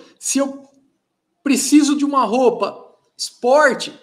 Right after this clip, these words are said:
né, eu não vou comprar um terno. Se eu preciso de uma, de um, de um terno, eu não vou comprar uma roupa esporte. Então, eu preciso saber o tipo de roupa e sapato que eu vou comprar. É a mesma coisa que pegar crédito, que tomar crédito, né?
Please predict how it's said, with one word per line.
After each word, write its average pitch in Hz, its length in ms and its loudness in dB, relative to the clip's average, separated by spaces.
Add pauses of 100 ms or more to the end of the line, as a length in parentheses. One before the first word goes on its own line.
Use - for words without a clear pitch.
(720)
né, - 160 -12
eu 247 80 -4
não 269 140 -2
vou 262 180 -4
comprar 262 360 0
um 262 140 -4
terno. 233 520 -4
Se - 120 -10
eu 233 60 -10
preciso 262 360 -8
de 233 100 -8
uma, 247 260 -8
de 180 100 -12
um, 233 220 -6
de 190 140 -12
um 226 160 -6
terno, 254 480 0
eu 247 80 -4
não 254 80 -6
vou 247 140 -4
comprar 262 280 -4
uma 247 140 -2
roupa 254 240 -2
esporte. 226 640 2
Então, 208 140 -8
eu 247 40 -6
preciso - 220 -6
saber 254 220 -2
o 254 160 -4
tipo 302 280 2
de 285 120 -4
roupa 269 280 -4
e 247 40 -8
sapato 240 500 -2
que - 60 -16
eu 226 40 -12
vou 240 100 -10
comprar. 220 380 0
É 214 40 2
a 220 60 2
mesma 277 460 2
coisa 262 520 2 (360)
que - 140 -2
pegar 247 380 -2
crédito, 214 640 0
que - 120 -20
tomar 214 340 -2
crédito, 180 720 -8
né? 226 260 -12